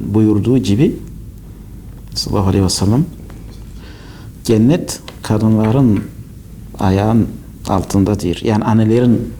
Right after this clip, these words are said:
ayağın altındadır. Zaten e, erkeğin görevi başka. Yani eve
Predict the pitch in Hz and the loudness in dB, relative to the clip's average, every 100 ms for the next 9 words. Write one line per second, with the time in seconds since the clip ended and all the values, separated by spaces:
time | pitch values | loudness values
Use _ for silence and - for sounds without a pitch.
0 | - 87 101 104 - - 95 90 87 - | -4 0 2 2 0 0 2 2 0 -2
1 | - - - - - - - - - - | -8 -14 -18 -18 -18 -18 -18 -14 -14 -14
2 | - - - - - 98 151 131 110 135 | -18 -18 -18 -18 -6 0 2 2 2 2
3 | 202 170 - - - - - - - - | 2 -2 -10 -16 -18 -18 -18 -18 -18 -10
4 | - 85 82 - 113 117 117 139 147 110 | -4 -4 -4 -2 0 2 2 4 4 4
5 | 104 104 123 95 - - 95 - 110 - | 2 2 2 0 -2 -4 -4 -4 -8 -8
6 | - - - 90 - 107 101 113 123 | -10 -4 0 0 0 2 4 4 2